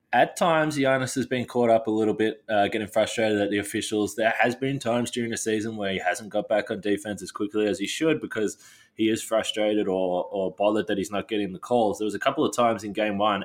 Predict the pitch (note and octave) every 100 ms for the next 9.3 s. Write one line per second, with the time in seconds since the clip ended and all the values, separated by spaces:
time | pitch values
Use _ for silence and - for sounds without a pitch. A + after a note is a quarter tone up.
0 | - C#3+ F3 E3+ - D3+ B2+ C3 B2 B2
1 | A2+ G#2+ G#2+ G2 F#2 G#2+ G#2 A2 - A2+
2 | G#2 F#2 F2 G2+ G2+ F#2 - - - _
3 | - G2+ G2+ A2 A2+ G#2+ G2 - - _
4 | _ _ _ - G2+ A#2+ B2 D3 - E3
5 | E3 - G#2+ F#2+ F#2+ - - _ - A2+
6 | A#2 A#2 A#2 G2 - B2 A#2+ G2+ F#2 -
7 | A2 G2+ - - B2 E3+ - - C3 A2
8 | - - A2 G#2 B2+ D#3+ D#3 C#3 B2+ A#2
9 | A2+ G#2+ G#2